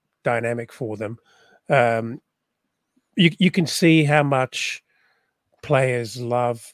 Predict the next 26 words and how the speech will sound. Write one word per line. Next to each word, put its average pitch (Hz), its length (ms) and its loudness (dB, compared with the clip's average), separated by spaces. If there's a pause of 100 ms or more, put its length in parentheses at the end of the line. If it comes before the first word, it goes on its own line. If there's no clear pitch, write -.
(140)
being 127 260 -4
part 120 380 -2
of 113 160 -4
a 123 60 -6
positive, 117 1040 -8 (360)
great 135 200 4
atmosphere 127 480 -4
in 117 60 -6
a 120 40 -10
club 117 360 -6 (580)
when 127 140 -4
things 131 200 -4
are 127 60 -8
going 117 320 -2
well 120 320 -2
and 117 100 -6
they're 117 120 -4
being 120 240 -6
really 120 180 -6
supported 123 400 -8
by 110 120 -4
the 110 100 -8
fans. 113 240 -6
They're 117 80 -10
so 160 140 2
appreciative, 113 600 -4